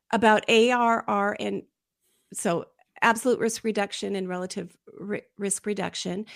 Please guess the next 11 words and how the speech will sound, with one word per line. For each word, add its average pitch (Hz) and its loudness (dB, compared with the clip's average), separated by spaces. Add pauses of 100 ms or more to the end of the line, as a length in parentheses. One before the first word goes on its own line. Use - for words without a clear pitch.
(280)
Pfizer's 262 2
six-month 240 -4
data 208 0
report. 202 -4 (540)
Um, 196 -2 (560)
there 277 4
was 262 2 (120)
an 220 2
increased 277 -2
risk 208 -2
of 196 -4